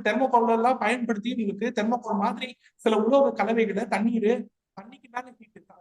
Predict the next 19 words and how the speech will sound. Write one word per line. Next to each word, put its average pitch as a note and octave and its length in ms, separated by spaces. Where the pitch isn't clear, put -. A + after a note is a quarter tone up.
தண்ணிக்கு A3+ 300
அடியில A3+ 240
ஹீட், A3 200
அதுக்கு G3 220
மேல G#3 200
தண்ணீர், G3+ 320
அதுக்கு F#3+ 220
மேல G3 120
ஹீட். - 180
அப்ப F3 140
லேயர் B3+ 240
லேயரா C4+ 300
வச்சு A#3 320
அந்த A#3 160
இரும்பை C4 220
உருவாக்குறதுக்கு G#3+ 640
அவங்க F#3 160
எவ்வளவு C4 420
யோசிச்சிருக்கணும். B3+ 560